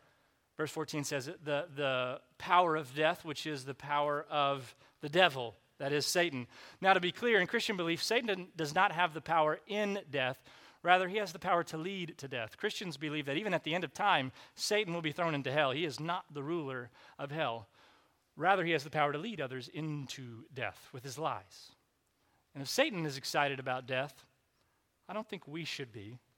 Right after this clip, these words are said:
nor do I think we should simply be resigned to it. Friends, Hebrews is stating rather baldly what is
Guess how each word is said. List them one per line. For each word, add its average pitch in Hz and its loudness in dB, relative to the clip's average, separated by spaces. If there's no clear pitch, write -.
nor 180 -2
do 170 2
I 143 4
think 151 -6
we 139 -8
should 131 -10
simply 147 -6
be 135 -6
resigned 123 -4
to 120 -12
it. 107 -16
Friends, 202 6
Hebrews 220 2
is 175 -2
stating 180 4
rather 160 6
baldly 156 4
what 147 0
is 131 -2